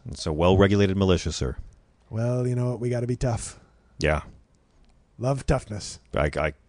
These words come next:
Speaker 1: I can tell that. It takes a lot of strength to be as morally weak as we've seen. It's not easy. Most people couldn't do it.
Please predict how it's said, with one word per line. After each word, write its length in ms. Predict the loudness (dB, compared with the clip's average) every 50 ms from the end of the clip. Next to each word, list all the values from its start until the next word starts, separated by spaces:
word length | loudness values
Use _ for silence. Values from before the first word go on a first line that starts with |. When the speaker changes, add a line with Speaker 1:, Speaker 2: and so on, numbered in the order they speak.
| -4
Speaker 1:
I 80 | -2 -2
can 120 | -2 -2 -2
tell 220 | 0 2 2 2 2
that. 280 | 0 -2 -4 -4 -8 -14 -18 -20 -18
It 100 | -14 -8
takes 240 | -6 -6 -4 -4 -4
a 60 | -4
lot 260 | 0 2 4 6 6
of 160 | 6 4 2 0
strength 760 | -8 -12 -10 -8 -4 2 4 6 6 6 4 0 -6 -12 -12 -14 -14 -20 -20 -20 -10 -4
to 80 | -2 2
be 180 | 4 4 4
as 140 | 4 4 2
morally 400 | 2 2 4 4 4 4 4 4
weak 400 | 4 4 2 2 2 -2 -6 -6 -2
as 160 | -2 0 0
we've 160 | 0 -2 -4 -2
seen. 320 | -2 -4 -4 -4 -6 -10 -16 -20 _ _ _ _ -14
It's 240 | -14 -12 -8 -4 -2
not 160 | 0 0 0
easy. 260 | 0 -2 -4 -6 -8 -6
Most 180 | -4 -4 -4
people 160 | -4 -4 -6 -4
couldn't 200 | -4 -4 -4 -4
do 140 | -4 -4 -6
it. 80 | -6